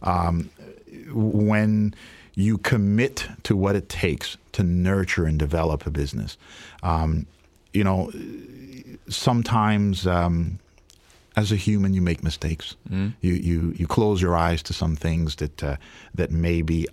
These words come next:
Speaker 1: obvious to others, but to you, you're blindsided.
Speaker 2: What's some of those mistakes? Let's stay there for a second.
Speaker 1: Okay, well,
Speaker 2: Let's get
Speaker 1: um,
Speaker 2: detailed. We got, we got business people listening. We got
Speaker 1: Okay.
Speaker 2: entrepreneurs
Speaker 1: Absolutely.
Speaker 2: listening. Um, you know, we've had,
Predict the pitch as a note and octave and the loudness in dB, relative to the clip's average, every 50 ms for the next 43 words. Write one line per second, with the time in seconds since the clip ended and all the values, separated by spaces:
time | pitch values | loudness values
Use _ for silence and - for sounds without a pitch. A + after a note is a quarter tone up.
0 | - - F#2+ G2+ G#2 F#2+ F#2+ G2 F#2 - - - - F#2 - - F#2 F2 D#2+ F2 | 0 2 2 2 4 2 2 2 0 -2 -4 -2 -2 0 0 2 0 2 2 2
1 | E2+ E2 E2 E2 - D#2+ D#2 D2 - - - - E2 D#2 D#2+ E2 D#2+ E2+ D#2+ E2 | 2 2 0 0 -2 -2 -2 -2 -2 -4 -4 -2 -2 0 0 0 0 0 -2 -2
2 | D#2 D2 D2 D2 D#2 D#2+ D#2+ D#2 - - D#2 D2+ D#2+ D#2+ G2 G2 - - G#2+ G2+ | -2 -2 0 0 0 0 -2 -2 -4 -4 -4 -2 0 0 0 0 0 2 2 2
3 | G2 G2 F#2+ F2+ E2 G2 F2+ E2+ - - F#2+ E2 D2+ - - F2 F2+ - - G2 | 4 2 2 2 0 -4 -6 -4 -2 0 0 0 0 -2 -4 -4 -4 -2 0 0
4 | F#2 F2+ F2 E2 D#2 - E2 D#2+ D#2 - - D#2+ D#2 D2+ C#2+ - - D3+ D3+ - | 2 2 2 0 0 -2 -4 -6 -6 -4 -6 -6 -6 -6 -4 -2 -2 0 0 2
5 | E3+ D#3+ D#3+ D#3+ - - B2+ D3 D#3 D#3 D#3 D3+ D3 C#3+ C#3+ - C#3+ C3+ A#2+ A2 | 2 0 0 -2 -2 0 2 2 2 2 2 2 4 4 4 4 4 4 2 2
6 | - - G2+ F2+ E2+ F2 F#2+ F#2+ G#2+ G2+ G2 G2 G#2 A2 G#2+ F#2+ F#2+ A2 A2 A2 | 4 2 2 4 4 4 4 4 4 4 4 4 4 4 4 4 4 2 2 4
7 | G#2 A2 G#2 - - A#2 G#2+ G#2+ G#2+ G#2 G#2 G#2 G#2 - A2 G#2 G2+ G2+ G2+ G2+ | 4 2 0 2 0 0 0 2 2 4 4 2 2 2 2 2 2 2 2 2
8 | G2+ F2+ G2 C3+ C#3 C#3 - G#2 G2+ G#2 - G3+ G3 C#3 - G2+ G2 C#3+ C3+ G#2 | 4 4 4 2 0 0 0 0 2 2 2 2 2 2 2 2 2 2 2 4
9 | G#2 G#2 - D2+ D2+ - - - - - - - - - F#2 F#2 F#2 F2+ E2+ E2+ | 4 2 2 0 -4 -12 -16 -20 -20 -20 -14 -8 -4 0 0 0 0 0 -2 -2
10 | - - G2+ G2 F#2+ F#2 F#2 G2+ G2+ - A2 G#2 G#2 G2+ G#2 G2 - | -2 -2 0 2 2 2 2 0 0 2 4 4 6 4 4 2 0